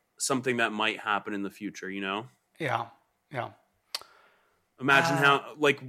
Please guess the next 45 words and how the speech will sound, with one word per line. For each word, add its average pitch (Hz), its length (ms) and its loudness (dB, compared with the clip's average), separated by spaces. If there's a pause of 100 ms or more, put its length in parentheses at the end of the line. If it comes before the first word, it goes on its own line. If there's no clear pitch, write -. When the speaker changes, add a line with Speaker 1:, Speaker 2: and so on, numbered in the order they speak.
(120)
Speaker 1:
what's, 147 380 -2
what's 147 180 -4
the 156 80 -6
Kyle 156 200 0
Richards 151 300 -6
quote 156 200 -4
again? 156 280 -10 (400)
"We 139 80 4
were 139 60 4
s-, 127 100 -2
Speaker 2:
<sighs> - 40 -4
Speaker 1:
also 123 320 2
happy 127 260 4
that 131 140 -2
Speaker 2:
We 170 80 2
Speaker 1:
day." 180 60 6
Speaker 2:
were 185 100 8
also 160 280 8
happy. 160 240 6
I 185 160 2
mean, 165 120 2
I, 160 80 2
like, 160 200 0
say 175 160 4
that 156 300 2
every 147 220 -4
day 147 140 -2
in 147 60 -4
my 151 120 -2
brain. 170 280 0 (260)
<laughs> - 260 0
Speaker 1:
But, 190 180 6
like, 190 180 6
th-, 165 120 -4 (600)
that's 143 540 6
quote 147 480 4
is 123 200 -6
this 120 240 -2
episode 113 420 2
of 104 80 -10
Real 104 140 -4
Houses 101 380 -4
of 98 60 -8
O 92 100 -6
C. 85 300 -12